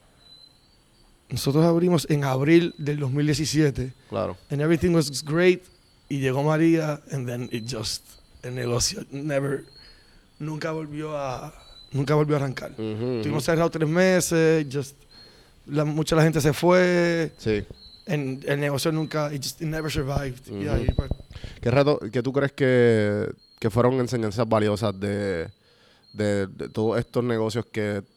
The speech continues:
Speaker 2: han dicho que como que, pues, no, no, no, no, they didn't thrive, como dijiste? Y que se te quedaron contigo y que, pues, claramente, obviamente, no lo vas a volver a hacer.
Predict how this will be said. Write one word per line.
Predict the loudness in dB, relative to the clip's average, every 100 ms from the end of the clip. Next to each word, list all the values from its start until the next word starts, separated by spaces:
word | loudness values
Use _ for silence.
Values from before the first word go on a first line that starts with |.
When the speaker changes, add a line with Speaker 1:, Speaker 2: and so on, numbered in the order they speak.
| -10
Speaker 2:
han | -6
dicho | -6 -4
que | -6
como | -6 -8
que, | -8
pues, | -8 -10
no, | -10 -6 -4 -4 -6 -12 -18 _ _ _ _ _
no, | -10 -8 -8 -6
no, | -8 -8 -12 _ -8
no, | -4 -4 -4 -4 -6 -8
they | -6 -8
didn't | -4 -2 -2
thrive, | 0 0 0
como | -2 -4
dijiste? | -4 -6 -8 -12 -14 _ _ _ _ _ _ _ _
Y | -10 -4
que | -2
se | -2
te | -2
quedaron | -2 -4
contigo | -4 -4 -2 0
y | 0
que, | -2
pues, | -6
claramente, | -8 -8 -4 -6 -6 -6
obviamente, | -4 -4 -4 -4 -6 -6 -10
no | -8
lo |
vas | -8
a |
volver | -10 -12 -14
a |
hacer. | -14 -20